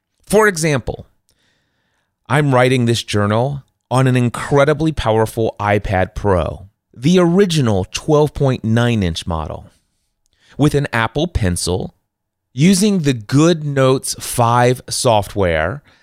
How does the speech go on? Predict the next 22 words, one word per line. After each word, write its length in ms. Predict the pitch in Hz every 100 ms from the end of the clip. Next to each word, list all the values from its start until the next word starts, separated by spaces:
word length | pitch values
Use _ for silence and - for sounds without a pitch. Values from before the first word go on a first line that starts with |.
| _
that 260 | - 151 156
will 220 | 147 151
never 580 | 143 135 147 151 170 214
run 320 | 190 165 170 -
out 220 | 131 139
of 140 | 143
pages 400 | - 117 113 123
for 160 | - 120
me 180 | 110 110
to 160 | 131
write 320 | 120 101 87
on, 300 | 85 85 98 - - _ -
and 320 | 156 160 160 156 -
that 300 | 127 151 151
will 160 | 156
never 500 | 151 151 160 165 185
run 280 | 165 147 143
out 200 | 135 135
of 160 | 135 - _
quote 280 | - 143 139
unquote 420 | 131 - 135 123 - -
ink 440 | 165 135 143 -